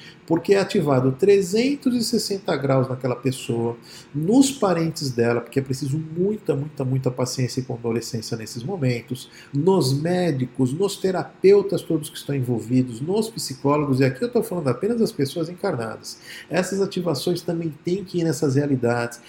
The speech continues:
tem que ser quebrados esses seres, esses vínculos precisam ser diminuídos. Os seres que ali f-, entraram naquele bioma, assim, porque viram uma, um, um, um, um bioma ali onde o ser humano a pessoa encarnada tá no meio, que você não faz nem ideia do que, que tem em volta.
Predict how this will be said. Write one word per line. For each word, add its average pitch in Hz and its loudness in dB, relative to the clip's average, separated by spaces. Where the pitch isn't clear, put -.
tem 208 2
que - -8
ser 190 -2
quebrados 151 0
esses 135 -4
seres, 127 4
esses 139 -2
vínculos 202 -2
precisam 170 -2
ser 165 0
diminuídos. 143 0
Os 180 0
seres 247 2
que - 0
ali 165 4
f-, - -2
entraram 170 0
naquele 156 -2
bioma, 143 4
assim, - -6
porque - -6
viram 165 2
uma, 214 -2
um, 156 -2
um, 131 0
um, 143 0
um 143 2
bioma 151 2
ali 143 4
onde 143 2
o - 4
ser 139 0
humano 127 0
a - -6
pessoa 139 2
encarnada 127 2
tá 123 2
no 127 0
meio, 202 2
que - -12
você 285 0
não 262 2
faz 277 0
nem 294 -4
ideia 180 2
do 131 0
que, 123 2
que 120 -6
tem 127 -2
em 110 -10
volta. 107 -6